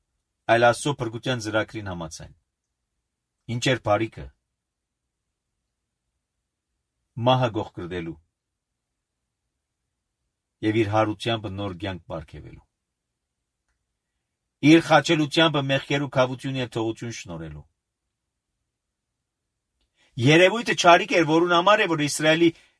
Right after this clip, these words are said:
ավելի ճիշտ, Երուսաղեմի աղջիկները գուլային,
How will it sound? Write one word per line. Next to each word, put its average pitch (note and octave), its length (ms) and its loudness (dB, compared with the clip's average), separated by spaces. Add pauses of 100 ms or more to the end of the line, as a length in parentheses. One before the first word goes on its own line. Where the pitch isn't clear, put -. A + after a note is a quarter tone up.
(140)
ավելի D3+ 360 4
ճիշտ, C#3 400 -4 (100)
Երուսաղեմի D3 640 2
աղջիկները C#3 460 0
գուլային, B2+ 540 2